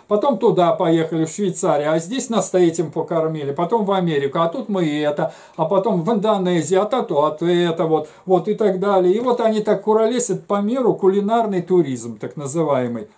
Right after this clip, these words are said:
Ну в чем смысл-то? Вот, или, э, извини меня, вот этот секс, да, вот, э, то, тоже это, этот даже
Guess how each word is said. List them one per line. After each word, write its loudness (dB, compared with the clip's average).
Ну -2
в -12
чем 0
смысл-то? -4
Вот, 4
или, 4
э, 2
извини 0
меня, 2
вот 2
этот -2
секс, -2
да, 2
вот, -2
э, -2
то, 0
тоже 2
это, 4
этот -2
даже 0